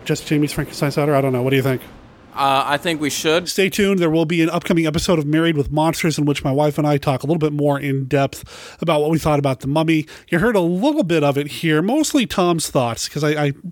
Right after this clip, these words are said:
Speaker 1: purposely held back myself because I knew I'd be sitting down with Brenda in the future to discuss The Mummy.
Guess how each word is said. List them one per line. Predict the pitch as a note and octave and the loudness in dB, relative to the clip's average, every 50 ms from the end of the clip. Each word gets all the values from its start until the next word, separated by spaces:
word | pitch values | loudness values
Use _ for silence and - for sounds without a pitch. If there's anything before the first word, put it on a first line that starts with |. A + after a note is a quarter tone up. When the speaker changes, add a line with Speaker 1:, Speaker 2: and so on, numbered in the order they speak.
| - - | -6 -2
Speaker 1:
purposely | - G3+ F#3 F3+ - - F3+ D#3 C3 | -2 -2 -2 -2 -2 0 0 0 2
held | - E3+ D#3+ C#3 | 0 0 -2 0
back | C3 D3 C#3+ C#3 - | 0 0 0 0 -2
myself | - B2+ B2 - - D3+ C3+ C3+ B2 - - - - - - - - | -4 -6 -6 -2 0 2 2 2 0 -2 -6 -16 -20 -20 -20 -6 -4
because | - D3+ D#3+ D3 D3 | -2 0 0 0 0
I | C3 | 2
knew | C3 C#3+ C#3+ C#3+ | 2 2 2 2
I'd | C#3+ C3+ B2+ | 2 0 0
be | B2+ B2 | -2 -2
sitting | - - C#3 C3 B2+ | -2 0 0 0 0
down | B2+ B2 B2 | 0 0 -2
with | A#2+ A#2 A#2 | -2 -2 -4
Brenda | - B2+ B2+ A#2+ B2 A#2+ | -4 -4 -2 -2 -2 -2
in | A#2+ A#2 | -2 -4
the | A2+ | -6
future | - - - C#3 C3 - - C3+ A#2+ - - - - - - - - _ _ - | -6 -4 -2 -2 -2 -2 -2 -2 -4 -6 -8 -14 -20 -20 -20 -20 -20 _ _ 0
to | - | 2
discuss | D#3 D3+ - E3 C#3+ C3+ - | 2 4 4 2 0 0 0
The | D3 | 0
Mummy. | C3 C3 B2 B2+ B2 | 0 0 0 -2 -4